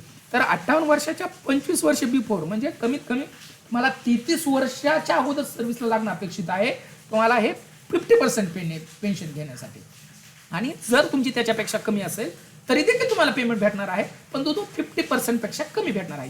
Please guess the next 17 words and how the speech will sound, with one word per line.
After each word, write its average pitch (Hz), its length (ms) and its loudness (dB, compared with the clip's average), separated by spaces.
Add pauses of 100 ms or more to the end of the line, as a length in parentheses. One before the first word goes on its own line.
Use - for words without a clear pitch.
ती 285 60 -2
कसं, 294 220 -2
ते 320 160 -2
तिसऱ्या 311 480 0
मुद्द्यात 220 260 2
सांगितलं 175 280 -6
आहे. - 360 -10
थर्ड 302 220 2
मुद्दा 330 180 2
काय 320 220 0
आहे, 320 100 -2 (380)
तर 392 120 2 (320)
टेन 330 140 -2 (120)
to 415 140 0
ट्वेंटी 302 320 0
फाईव्ह 311 300 2
इयर्स 262 280 4